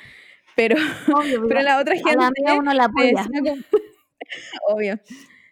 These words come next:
Speaker 1: Y la gente le decía así como, "Bueno, es un viejo, ¿por qué pololean? Como que obvio que el weón tiene un trastorno, no sé, bla, bla, bla". Cosa que igual no es tan, no, weón, esta, esta cosa de que la edad no tiene, la, el amor no tiene edad.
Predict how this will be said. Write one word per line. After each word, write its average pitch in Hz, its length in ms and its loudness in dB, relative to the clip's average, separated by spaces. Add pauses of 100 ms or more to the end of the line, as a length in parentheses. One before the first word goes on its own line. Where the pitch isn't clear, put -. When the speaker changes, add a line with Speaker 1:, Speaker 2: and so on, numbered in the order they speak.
(400)
Speaker 1:
Y 226 140 -6
la 226 120 -2
gente 277 180 -4
le 339 80 -2
decía 349 220 -2
así 294 120 -4
como, 262 640 0 (600)
"Bueno, 262 240 -2
es 294 60 0
un 285 100 0
viejo, 294 480 -2
¿por 269 80 -4
qué 285 100 -4
pololean? 302 500 -2
Como 269 220 -2
que 247 140 -2
obvio 269 220 -2
que 285 80 -2
el 277 100 -4
weón 269 160 -4
tiene 262 200 -2
un 247 140 -2
trastorno, 269 560 -6
no 247 100 -4
sé, 269 240 -8
bla, 247 180 -8
bla, 233 140 -8
bla". 226 280 -10 (640)
Cosa 311 260 -6
que 294 80 -2
igual 240 240 0
no 262 80 0
es 269 100 -4
tan, 262 440 -6
no, 220 120 -4 (360)
weón, 247 240 -2 (880)
esta, - 320 -8
esta 285 380 -2
cosa 339 320 -4
de 320 140 -2
que 285 100 -2
la 262 100 0
edad 247 140 0
no 294 100 -2
tiene, 285 580 -2
la, 240 80 -2
el 233 140 -2
amor 240 180 0
no 302 80 -4
tiene 277 200 -2
edad. 233 260 -2